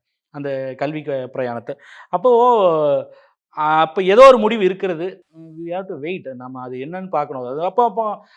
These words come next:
அது வந்து நிச்சயமாக அப்ப அவ்வாறு செய்யக்கூடிய மாற்றம் என்பது இடைக்கால, அ, அரேஞ்ச்மெண்ட்டா இருக்காது.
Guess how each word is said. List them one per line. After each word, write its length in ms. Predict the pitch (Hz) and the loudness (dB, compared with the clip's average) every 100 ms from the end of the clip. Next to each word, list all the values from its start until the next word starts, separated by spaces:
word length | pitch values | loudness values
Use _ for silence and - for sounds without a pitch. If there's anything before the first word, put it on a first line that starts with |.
| _ | _
அது 200 | 185 226 | 0 0
வந்து 220 | 240 262 | 0 -2
நிச்சயமாக 560 | 226 202 196 285 247 233 | -4 -6 -6 -4 0 2
அப்ப 380 | 214 220 240 233 | 2 2 0 0
அவ்வாறு 360 | 175 214 240 | 2 4 4
செய்யக்கூடிய 420 | - 208 208 190 175 | 2 -6 -4 -6 -4
மாற்றம் 400 | 170 190 202 185 | -4 -4 -6 -10
என்பது 280 | 165 175 | -10 -10
இடைக்கால, 500 | 170 180 202 214 196 185 170 160 147 139 _ _ _ _ - | -6 -6 -4 0 0 0 0 -2 -4 -8 _ _ _ _ -16
அ, 40 | |
அரேஞ்ச்மெண்ட்டா 560 | 131 131 151 175 156 147 | -12 -4 -4 -4 -6 -6
இருக்காது. 420 | 113 - 98 | -8 -12 -20